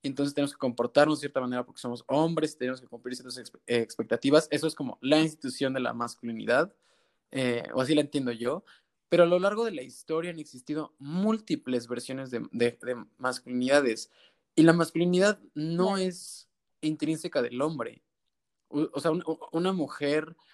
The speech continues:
Speaker 1: puede, em, de según el contexto y el espacio temporal, eh, en el que sucede este evento, puede de-, em, performar como ente femenino o como ente masculino,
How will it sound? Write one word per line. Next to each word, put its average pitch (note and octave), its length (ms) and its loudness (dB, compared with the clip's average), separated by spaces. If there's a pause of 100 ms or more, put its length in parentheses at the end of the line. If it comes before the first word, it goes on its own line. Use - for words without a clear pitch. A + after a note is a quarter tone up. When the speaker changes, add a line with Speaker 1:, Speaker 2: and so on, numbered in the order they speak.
(440)
Speaker 1:
puede, D#3 960 2
em, G#2+ 340 -14
de C3 160 -6
según D#3+ 300 4
el G3+ 60 0
contexto C#3+ 640 2
y C3+ 100 2
el A#2 100 -6
espacio C#3 500 0
temporal, A#2+ 520 -2 (840)
eh, C3 320 -2 (320)
en C#3 100 -4
el B2+ 100 -4
que - 100 -10
sucede D3+ 320 2
este D3 160 -2
evento, D3 320 -2
puede D#3 360 4 (120)
de-, C#3 360 -4
em, B2+ 500 -6 (360)
performar D#3+ 580 4
como E3+ 380 -6 (300)
ente D3+ 420 -4
femenino D3 460 -6
o D3 40 -14
como B2+ 200 -6
ente A#2+ 140 -8
masculino, A#2+ 600 -6